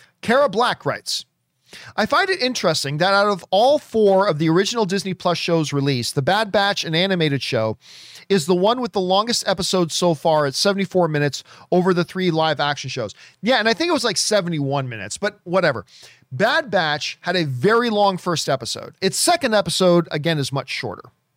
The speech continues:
Much shorter. My guess is, and let me be clear about this, Kara, I don't know this for a fact.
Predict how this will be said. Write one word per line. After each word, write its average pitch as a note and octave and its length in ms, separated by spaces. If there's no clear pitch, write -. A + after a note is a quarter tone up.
Much D3+ 240
shorter. - 300
My E4+ 360
guess G3 380
is, A#3+ 460
and G3 240
let G#3+ 160
me C#4+ 80
be D#4 120
clear A3 240
about F3 220
this, - 160
Kara, A#2 320
I E3+ 140
don't B3+ 220
know F3+ 260
this F#3 200
for D#3 220
a B2 60
fact. - 580